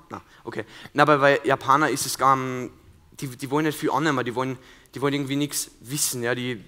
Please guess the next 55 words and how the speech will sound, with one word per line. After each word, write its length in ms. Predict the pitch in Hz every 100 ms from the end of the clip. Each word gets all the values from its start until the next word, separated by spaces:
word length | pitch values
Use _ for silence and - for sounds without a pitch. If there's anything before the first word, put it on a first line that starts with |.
| -
wenn, 220 | 135 120
wenn 100 | 135
man 120 | 135
einer 140 | 135 131
helfen 300 | 143 160 131
will, 120 | 135
dann, 220 | 127 131 - - - 127
dann, 240 | 127 123
dann 160 | 131 120
verneinen 480 | 139 127 151 147
die 80 | 120
das 100 | 120
gleich, 220 | 120 117
die 80 | 120
wollen 160 | 120 123
gleich 180 | 117 117
so, 160 | 120 123 127 123 131 135 135 143 131 - - - - 123
die, 80 |
die, 180 | 127 135
die, 160 | 117 127
die 200 | 135 120
wollen 140 | 139
das 140 | 151 127
gar 80 |
nicht. 140 | 107 110
Zum 80 | 135
Beispiel, 320 | 131 139 - - - -
ich 140 | 147
hab 140 | 160
das 120 | 139 -
selber 200 | 143 156
erfahren, 360 | 143 147 156 - - - _ -
ähm, 460 | 127 127 117 107 - _ _ -
Salzburg, 480 | - 127 123 180 117
ja, 160 | 131
beim 200 | 135 104
Dom, 340 | 110 131 180 135
ja, 140 | 113
ich 100 | 123 - _ -
komm 180 | 160
von 120 | 143 147
der 80 |
Schule 200 | 131 170
heim 280 | 143 135 160
und, 200 | 139 113 113
ähm, 320 | 117 117 113 - - - _ -
geh 120 | 135
halt 140 | 135
nur 120 | 135 127
in 80 |
die 60 | 120
Stadt 340 | - 131 151
für, 360 | - - 117 104
weiß 120 | 113
nicht, 180 | 127